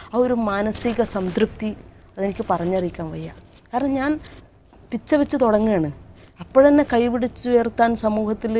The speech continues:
ഉയർന്ന ഒരുപാട് ആൾക്കാർ എനിക്ക് supporting തന്നു എന്നുള്ളത് അത് ഏറ്റവും വലിയ അനുഗ്രഹം തന്നെയാണ്. അതിന് പ്രചോദനം നൽകിയത് എന്തായാലും സുധാകരൻ എം പിയാണ്.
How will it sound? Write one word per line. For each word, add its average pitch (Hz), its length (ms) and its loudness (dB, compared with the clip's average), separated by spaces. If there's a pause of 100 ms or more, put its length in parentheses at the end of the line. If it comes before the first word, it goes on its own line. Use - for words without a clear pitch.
(280)
ഉയർന്ന 214 380 2
ഒരുപാട് 214 420 2
ആൾക്കാർ 202 440 2
എനിക്ക് 196 240 -2
supporting 202 500 -6
തന്നു 190 300 -2
എന്നുള്ളത് 196 400 -2 (300)
അത് 180 140 -8
ഏറ്റവും 220 340 -8
വലിയ 214 180 -2
അനുഗ്രഹം 180 400 -4
തന്നെയാണ്. 170 360 -4 (1600)
അതിന് 247 220 4
പ്രചോദനം 269 520 0
നൽകിയത് 262 340 -2
എന്തായാലും 214 340 -4
സുധാകരൻ 170 460 -6 (120)
എം 170 120 -8
പിയാണ്. 156 300 -12